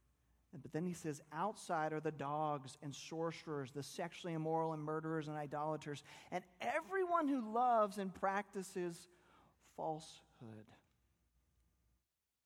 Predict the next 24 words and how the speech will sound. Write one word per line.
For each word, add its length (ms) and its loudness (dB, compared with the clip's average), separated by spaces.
Now 120 -12
that 140 -2
seems 220 -6
pretty 220 -2
harsh. 500 -6
Liars 560 2
go 160 0
to 100 2
hell. 400 -4
Liars 560 2
get 220 0
shut 400 0
out 320 0
of 200 -8
heaven. 300 -12
But 100 -8
that's 180 -4
how 100 -4
strongly 460 0
God 280 2
feels 240 -2
about 220 -2
the 60 -12
truth. 380 -8